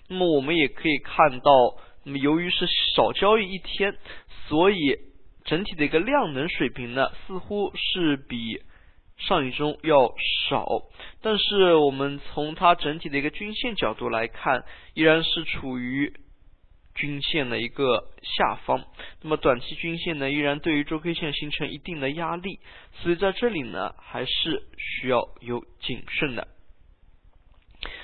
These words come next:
那么回到今天的板块资金方面，我们可以看出板块资金方面非常明显的T M T概念类、L E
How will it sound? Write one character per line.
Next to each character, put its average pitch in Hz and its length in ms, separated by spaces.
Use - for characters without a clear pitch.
那 214 60
么 208 80
回 175 180
到 185 200
今 202 180
天 214 240
的 185 160
板 113 180
块 143 140
资 - 160
金 240 240
方 156 260
面， 147 240
我 135 60
们 143 100
可 214 140
以 190 100
看 170 240
出 180 140
板 131 180
块 151 140
资 165 120
金 180 140
方 180 160
面 165 160
非 180 140
常 175 180
明 151 300
显 131 260
的 123 160
T - 120
M 170 200
T 180 260
概 233 180
念 131 380
类、 127 220
L 160 180
E - 20